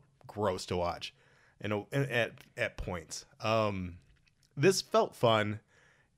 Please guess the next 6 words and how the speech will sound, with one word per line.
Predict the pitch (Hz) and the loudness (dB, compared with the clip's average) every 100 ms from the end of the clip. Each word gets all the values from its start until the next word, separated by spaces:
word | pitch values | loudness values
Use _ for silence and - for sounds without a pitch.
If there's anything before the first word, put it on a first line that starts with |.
| _ - | _ 0
And | 113 113 117 113 117 - | 4 4 4 2 -2 0
it | 127 | 2
looked | 131 135 131 | 2 2 4
like | 123 117 110 - - _ _ _ | 6 4 2 -10 -20 _ _ _
everybody | 120 120 120 127 120 | 0 2 4 4 4
involved | 110 107 107 101 98 | 0 2 4 6 4